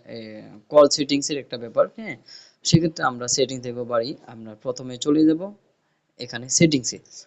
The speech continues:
আমি এখানে সেটিংসে চলে গেলাম,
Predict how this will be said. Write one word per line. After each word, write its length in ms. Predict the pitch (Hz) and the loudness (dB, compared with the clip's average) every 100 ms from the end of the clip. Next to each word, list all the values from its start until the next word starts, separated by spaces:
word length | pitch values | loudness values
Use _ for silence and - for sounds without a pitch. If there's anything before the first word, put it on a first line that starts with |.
| _ _ _ _ | _ _ _ _
আমি 220 | 143 139 147 - _ _ _ _ _ _ - | -4 -2 -2 -6 _ _ _ _ _ _ 4
এখানে 220 | 135 135 | 4 4
সেটিংসে 440 | 127 127 113 117 117 | 4 2 2 -2 -4
চলে 240 | 113 110 107 | 0 2 2
গেলাম, 240 | 107 | 2